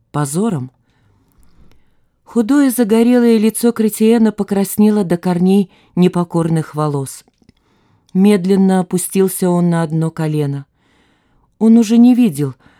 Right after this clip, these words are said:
ни по обезьянье выпеченного рта, ни серой отвисшей кожи. «Герцогиня», пролепетал он, «всемилостивейшая, дорогая герцогиня». И он вложил необычную горячность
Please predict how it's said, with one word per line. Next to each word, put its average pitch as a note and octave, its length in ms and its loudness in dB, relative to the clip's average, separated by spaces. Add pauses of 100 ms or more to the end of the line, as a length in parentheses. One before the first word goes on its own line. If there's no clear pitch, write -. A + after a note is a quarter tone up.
(200)
ни D#3+ 160 -2
по E3 220 -4
обезьянье D#3+ 680 0
выпеченного D#3 680 -2
рта, F3 400 -6 (420)
ни D#3+ 160 0
серой E3 440 0
отвисшей D#3 540 -6
кожи. F3 500 -4 (720)
«Герцогиня», F3 760 0
пролепетал D#3+ 680 -2
он, E3 220 -2 (580)
«всемилостивейшая, G#3 1160 0
дорогая G3 500 0
герцогиня». E3+ 880 -4 (960)
И E3 100 -2
он F3 180 2
вложил F3+ 480 -2
необычную F#3+ 800 0
горячность F#3+ 720 -4